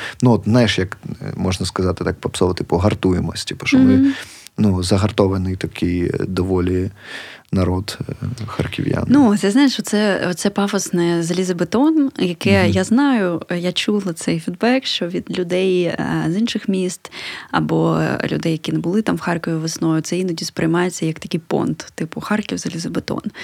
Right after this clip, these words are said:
Speaker 1: Мгм.
Speaker 2: Так чи інакше, ну, ти, я, ті, хто був в Харкові весь цей час, ми розуміємо дуже добре, про що це.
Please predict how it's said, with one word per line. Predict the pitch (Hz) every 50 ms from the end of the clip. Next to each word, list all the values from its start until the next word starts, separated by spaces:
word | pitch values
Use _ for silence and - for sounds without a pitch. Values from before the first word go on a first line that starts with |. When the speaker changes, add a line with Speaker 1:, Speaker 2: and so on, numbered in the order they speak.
| - - - - -
Speaker 1:
Мгм. | 101 98 92 101 98 101 101 - - -
Speaker 2:
Так | - 214 240 -
чи | - -
інакше, | 208 202 233 285 320 - - - 269 254 - - _ - - - _ _ _ _ _ -
ну, | 233 214 185 160 - - - - - -
ти, | - 240 269 262 277 277 -
я, | - 180 196 208 226 226 226 226
ті, | 220 - - 214 214
хто | - - - 185
був | 175 196
в | 196 196
Харкові | - - 190 202 202 - 180 180
весь | 180 190 190 -
цей | - -
час, | - 240 262 269 - -
ми | 214 220
розуміємо | 220 202 190 196 185 196 202 196 180 175 165 165
дуже | 165 175 175 180 156
добре, | 160 165 180 180 - 160
про | 156 - 156 170
що | - - 156 156
це. | - - -